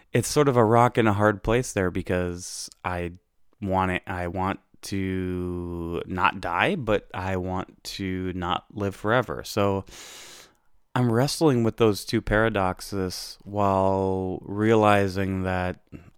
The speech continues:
I am just another human being on this planet who is passionate about theology and try to express hope in all that I do,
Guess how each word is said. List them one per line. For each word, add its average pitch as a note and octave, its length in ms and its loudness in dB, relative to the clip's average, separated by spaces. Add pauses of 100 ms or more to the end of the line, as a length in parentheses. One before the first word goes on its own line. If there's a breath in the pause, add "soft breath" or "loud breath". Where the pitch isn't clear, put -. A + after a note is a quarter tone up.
I F2+ 220 -8
am F2 640 -8 (640 soft breath)
just A#2 240 0
another G#2 380 0
human G2 340 0
being G2 280 0
on F#2 160 -2
this F2+ 140 -6
planet G2 560 -4 (140)
who F2+ 640 -6
is F#2 100 -8
passionate F#2+ 480 -4
about F#2 240 -6
theology F#2 800 -2
and F2 100 -10
try F#2+ 160 -4
to F2+ 120 -4
express - 480 -6
hope G2+ 280 -6
in F#2+ 80 -4
all F#2 140 -6
that F#2 160 -4
I E2+ 100 -2
do, F#2+ 320 -4